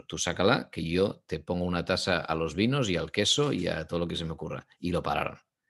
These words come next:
hasta diciembre del año pasado. Este año se supone que ha empezado de forma unilateral Francia a aplicarlo, y por ahora lo que ha dicho, eh, Estados Unidos esto está en paralelo pasando,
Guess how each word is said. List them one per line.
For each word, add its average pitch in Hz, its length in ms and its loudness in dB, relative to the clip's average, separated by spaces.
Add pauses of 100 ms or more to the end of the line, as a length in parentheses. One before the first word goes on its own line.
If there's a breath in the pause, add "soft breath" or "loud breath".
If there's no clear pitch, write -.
(220)
hasta - 280 -4
diciembre 92 440 4
del 90 80 4
año 82 160 0
pasado. - 400 -2 (340 soft breath)
Este - 220 -2
año 107 120 4
se 82 120 0
supone 95 340 2
que 92 80 0
ha 85 40 4
empezado 95 340 2
de 90 80 4
forma 95 240 0
unilateral 90 460 2
Francia 90 320 0
a - 20 2
aplicarlo, 113 560 4 (340 loud breath)
y 104 80 2
por 98 160 6
ahora 107 140 10
lo 110 80 8
que 113 80 2
ha 107 40 8
dicho, 107 600 6 (320)
eh, 90 760 6 (280)
Estados - 380 2
Unidos 104 500 2 (320)
esto 82 300 -6
está 82 380 -2
en 82 120 -2
paralelo 87 340 2
pasando, 98 520 2